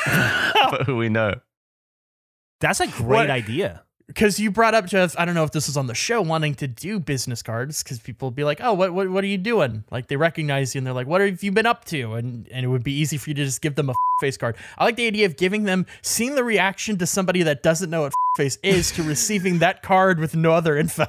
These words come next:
Speaker 3: <laughs>
Speaker 2: That's excellent. Well, so here's what we do, 'cause you're right. It, it wasn't on, it wasn't in the episode. It was during Slack, but I had the idea the other day. 'Cause I run into, like, I run into people all the time that are familiar with, uh, like, Red versus Blue or s-, old productions we used to do.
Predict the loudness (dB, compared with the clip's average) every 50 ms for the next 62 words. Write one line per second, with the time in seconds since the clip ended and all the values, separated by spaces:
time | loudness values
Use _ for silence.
0 | -4 -6 -4 -2 -2 -2 -4 _ 0 2 2 2 2 0 0 -2 -2 -2 -2 -2
1 | -2 -2 -2 -4 -6 -6 -4 0 2 2 2 2 0 -2 -2 -4 -4 -2 0 0
2 | -2 -2 0 0 0 0 0 -2 0 0 2 2 2 2 2 2 2 2 2 2
3 | 2 2 2 2 2 2 2 2 2 2 0 -2 -2 0 2 0 2 2 2 0
4 | 0 2 2 2 0 0 0 -2 -4 -2 -2 -4 -6 -6 -6 -4 -4 -4 -4 -6
5 | -4 -4 -4 -4 -4 -6 -6 -4 -2 -2 0 0 0 -2 -2 -2 -4 -4 -4 -4
6 | -6 -6 -8 -8 -8 -8 -10 _ _ _ _ _ _ _ _ _ _ _ -20 -20
7 | -20 -20 _ -6 0 2 2 4 4 2 4 2 2 2 2 2 0 0 0 0
8 | 0 2 2 2 0 -2 -4 _ _ _ _ _ -2 0 0 0 0 -4 _ _
9 | _ _ _ _ -2 0 2 2 4 2 2 0 0 0 0 0 2 2 0 0
10 | 2 2 2 4 4 2 0 -2 -2 -2 -2 0 2 2 0 0 0 0 0 0
11 | 0 0 0 2 2 4 4 4 2 2 0 0 -2 -4 -10 -12 -6 -2 0 0
12 | 0 0 -2 -2 -2 -2 -2 0 0 -2 -4 -4 -6 -4 0 2 2 2 2 2
13 | 0 -2 -4 -4 -2 0 0 0 0 0 -2 0 0 -2 -2 -2 -6 -4 -4 -4
14 | -4 -6 -6 -6 -4 -4 -4 -4